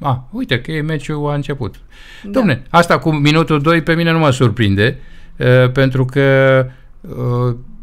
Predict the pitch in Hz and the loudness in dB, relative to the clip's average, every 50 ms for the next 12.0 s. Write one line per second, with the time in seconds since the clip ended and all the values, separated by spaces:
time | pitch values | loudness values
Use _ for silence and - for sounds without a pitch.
0 | - - - - - - - 135 135 127 - 143 139 127 139 156 156 151 147 135 | -18 -18 -20 -20 -12 -6 -4 -4 -2 0 0 0 0 0 0 0 2 2 2 2
1 | 127 127 127 104 - - 127 131 127 127 139 127 117 107 - 117 101 - 113 110 | 2 0 -2 -2 0 0 0 0 0 0 0 0 0 -2 -2 -4 -4 -4 -4 -4
2 | 110 107 104 104 104 104 104 - - - - - - - - - 113 107 110 110 | -2 -2 -4 -4 -4 -6 -8 -10 -14 -20 -20 -20 -20 -18 -12 -10 -8 -6 -4 -4
3 | 107 107 110 110 107 107 104 107 107 - - - - - - - - - - 135 | -4 -4 -4 -4 -4 -6 -8 -8 -12 -14 -18 -20 -20 -18 -18 -18 -8 -4 -2 0
4 | 127 139 131 127 120 113 120 120 117 127 120 120 117 - 127 113 110 101 110 101 | 2 2 2 2 4 2 2 2 2 2 2 0 0 -2 -2 -2 0 0 0 0
5 | 90 85 - - 110 98 104 113 101 101 104 - - 80 80 - - 226 208 202 | -2 -4 -6 -8 -8 -6 -4 -4 -4 -6 -6 -8 -10 -12 -12 -12 -12 -12 -10 -10
6 | 175 - - - - - - - 123 - - - 143 147 143 127 - - 139 127 | -10 -12 -14 -16 -18 -12 -10 -10 -10 -10 -12 -14 -14 -14 -14 -12 -6 -2 0 0
7 | 127 127 139 127 139 131 139 127 127 123 113 101 87 - - - - - - - | 0 0 -2 -4 -4 -2 -2 0 0 2 0 0 0 -2 -8 -12 -14 -16 -16 -18
8 | - - - - - - 104 107 110 107 107 104 - 135 131 127 127 - 151 151 | -18 -18 -18 -16 -8 -2 0 2 2 2 2 2 2 2 0 0 0 -2 0 2
9 | 147 143 135 139 131 127 139 135 143 143 131 - - 139 127 127 127 139 139 135 | 2 2 2 0 0 2 2 2 2 0 -2 -2 -2 -2 -2 0 2 2 2 4
10 | 120 127 160 165 160 156 170 175 175 151 147 135 123 117 107 95 87 - - 120 | 4 2 2 2 2 4 4 4 2 2 2 2 2 2 2 0 -2 0 0 0
11 | 117 113 123 135 147 156 151 139 151 147 131 135 139 139 139 139 135 135 135 135 | 2 2 2 2 2 2 2 2 0 0 2 2 2 2 2 2 2 2 2 2